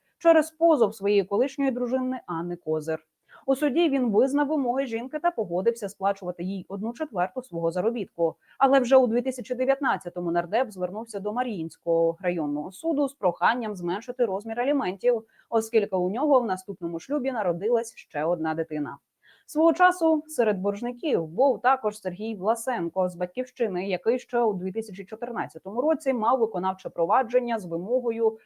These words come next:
сплатити аліменти. Усього до реєстру боржників через борги з аліментів потрапляли тринадцять народних депутатів. Комуналку, до речі, українські парламентарі також неохоче сплачують.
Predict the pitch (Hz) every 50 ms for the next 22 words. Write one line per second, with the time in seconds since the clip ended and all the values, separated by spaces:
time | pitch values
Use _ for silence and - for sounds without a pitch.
0 | _ - - - - 220 202 202 _ - 151 160 - 180 - 180 165 156 151 147
1 | 131 117 107 - - - - _ _ _ _ _ _ _ - - - - 294 330
2 | 302 - 349 311 320 381 370 277 330 320 320 294 277 320 311 311 - 311 269 285
3 | 285 262 302 320 311 320 339 349 269 - - 277 269 262 220 190 220 214 214 -
4 | 262 285 294 339 339 339 302 302 285 294 - 320 302 - - 247 254 208 185 -
5 | 202 202 226 240 233 214 220 - 180 175 170 160 175 196 - - 185 165 170 170
6 | 160 160 160 165 160 170 165 - 151 147 208 - - 151 - - - - - -
7 | - _ _ _ _ _ _ _ _ _ _ _ _ _ - 370 359 349 339 320
8 | 339 427 466 370 - 226 208 196 196 196 185 185 180 180 - - 208 - - -
9 | 277 - - 214 208 226 311 403 - - - 311 - 294 285 285 269 269 269 269
10 | 277 269 277 277 277 - 202 214 233 - 220 214 - 185 170 165 170 170 190 190
11 | 185 - 196 - - 262 254 214 - - - 170 165 165 156 - _